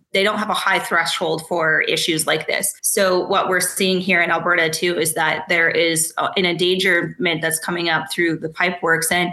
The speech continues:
people are, again, really starting to, uh, you know, not oil and gas people. These are en-, environmentalists and biologists are starting to understand the impacts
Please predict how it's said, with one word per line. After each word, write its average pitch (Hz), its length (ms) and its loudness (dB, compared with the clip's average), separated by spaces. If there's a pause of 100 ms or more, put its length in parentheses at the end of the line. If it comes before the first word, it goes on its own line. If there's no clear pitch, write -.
(140)
people 202 220 -2
are, 190 180 4
again, 190 460 2
really 175 240 4
starting 175 480 0
to, 170 640 0
uh, 160 220 0
you 190 100 0
know, 165 140 -2
not 165 280 0
oil 185 200 2
and 170 80 0
gas 170 240 0
people. 160 260 -2
These 165 200 -2
are 160 320 0 (360)
en-, 170 380 -4
environmentalists 170 840 0
and 170 240 -2
biologists 165 600 0
are 175 40 -8
starting - 280 -2
to - 120 -6
understand 170 760 -2
the - 160 -4
impacts 180 420 0